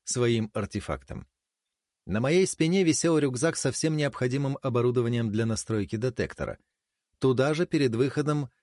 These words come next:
я закинул компас и трактат Каэтекисю. Как знал, что пригодится.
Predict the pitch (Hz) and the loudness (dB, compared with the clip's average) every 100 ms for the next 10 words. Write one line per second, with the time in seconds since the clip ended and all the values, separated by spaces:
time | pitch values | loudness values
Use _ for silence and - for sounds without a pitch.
0 | - 117 135 131 - 139 139 139 - 160 | -4 0 0 -2 -2 -2 -2 -4 -2 -2
1 | 101 73 - - _ - 135 143 135 - | -2 -4 -10 -12 _ -2 -2 0 -2 -2
2 | 123 120 - 123 113 104 113 - 65 - | -4 -2 2 0 0 -6 -6 -6 -10 -12
3 | _ _ _ - 147 156 139 170 156 85 | _ _ _ -2 -2 0 -2 0 0 -2
4 | - 85 82 87 104 85 71 - - | -6 -8 -6 -4 -2 -4 -8 -12 -16